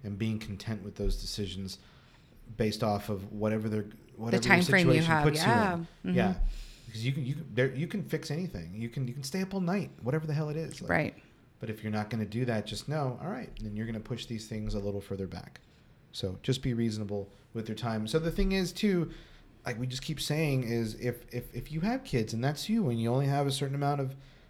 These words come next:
Speaker 1: of time to dedicate to it, then make the most of that time. So one of the ways that,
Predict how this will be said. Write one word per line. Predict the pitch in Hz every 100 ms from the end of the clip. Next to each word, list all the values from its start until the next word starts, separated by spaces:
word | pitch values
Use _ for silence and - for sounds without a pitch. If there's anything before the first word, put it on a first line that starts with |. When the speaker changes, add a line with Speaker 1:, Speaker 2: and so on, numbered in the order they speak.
| -
Speaker 1:
of | 135
time | - 139 143
to | -
dedicate | 131 175 - 131 - - - - - - - - - -
to | - 110
it, | 117 117 - - - -
then | 123 120 117 - - -
make | 101 120 135 131
the | 120
most | 110 104 110 - 104
of | 90
that | 76
time. | - - 87 - - - - - -
So | - 131
one | 139
of | 156
the | 139
ways | 139 135
that, | 131 -